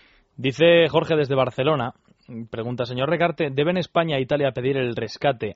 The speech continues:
a, eh, pedir el rescate a la vez, como pide el Fondo Monetario Internacional, como lo solicitaba ayer? Y luego dice,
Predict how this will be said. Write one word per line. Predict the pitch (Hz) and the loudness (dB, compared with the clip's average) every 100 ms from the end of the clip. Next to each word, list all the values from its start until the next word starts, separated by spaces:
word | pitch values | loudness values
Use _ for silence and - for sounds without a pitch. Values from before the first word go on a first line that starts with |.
| - | -8
a, | 120 | -8
eh, | 120 | -8
pedir | 117 113 117 | -8 -6 -4
el | 131 | -4
rescate | 123 135 127 | -4 -4 0
a | 120 | 0
la | 110 | 2
vez, | 139 - | 0 -2
como | 123 117 | -6 -8
pide | 131 131 | -6 -6
el | |
Fondo | 131 131 | -6 -8
Monetario | 123 120 117 117 | -8 -8 -8 -8
Internacional, | 113 110 - 117 156 | -8 -8 -8 -8 -6
como | 123 | -6
lo | 107 110 | -6 -8
solicitaba | - 107 107 131 139 | -8 -8 -4 0 2
ayer? | 160 | 0
Y | 151 | 0
luego | 131 139 | 0 0
dice, | 147 180 | 0 -4